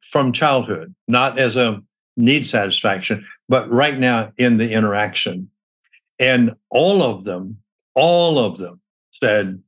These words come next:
"I, well, I, I, I'd like to know if, if they got what I said." So, "Okay, so you want to hear back." And so finally we came up with the word mirror. So mirrored back, mutual mirroring back. And I kept asking, "Eh, what else do you need?"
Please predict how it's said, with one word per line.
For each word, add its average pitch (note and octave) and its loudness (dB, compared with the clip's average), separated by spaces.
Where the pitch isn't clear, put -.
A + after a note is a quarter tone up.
"I, A2+ 2
well, G#2+ 2
I, G#2+ 0
I, G#2+ 0
I'd G#2+ 2
like A2 0
to A2+ 0
know G#2 2
if, F#2 -4
if G#2+ -6
they G2 0
got F#2+ 0
what G2 0
I F2 -6
said." C3+ -2
So, F#2 -2
"Okay, G2 0
so G2+ 0
you G2+ 2
want A2+ 2
to G2+ -2
hear A2 2
back." F2+ -4
And G#2 0
so G#2 2
finally C#3 2
we A2 2
came A2+ 2
up G#2 -2
with G2+ 0
the G#2+ -2
word G2+ 0
mirror. G#2 0
So F#2 -2
mirrored G#2+ 4
back, F#2+ 0
mutual A#2 2
mirroring G2 2
back. E2+ 0
And G2+ 2
I G2+ 2
kept B2+ 0
asking, G#2 -2
"Eh, G#2 0
what A2 2
else D#3 0
do A#2+ -2
you F#2+ -2
need?" E2+ -8